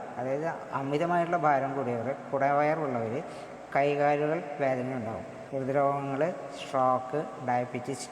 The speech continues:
ടു, അനങ്ങാൻ വയ്യായിക, മസിലുകൾക്ക് പ്രശ്നം, ഉറക്കക്കുറവ്,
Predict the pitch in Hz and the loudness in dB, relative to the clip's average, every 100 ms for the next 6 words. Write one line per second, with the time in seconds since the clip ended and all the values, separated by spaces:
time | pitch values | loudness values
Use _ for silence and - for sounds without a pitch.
0 | - 139 196 - - - - 135 135 143 | -2 0 0 -4 -12 -12 -2 0 2 2
1 | 156 151 139 127 123 123 131 185 - - | 2 4 4 2 2 2 0 -2 -6 -12
2 | - 131 135 - 131 131 151 165 - - | -6 0 0 0 -2 0 0 -2 -8 -10
3 | - 170 - 143 127 120 147 - 139 127 | -2 -2 0 -2 0 -2 -4 -4 -2 -2
4 | 127 156 - 143 127 139 | -2 -4 -2 0 2 0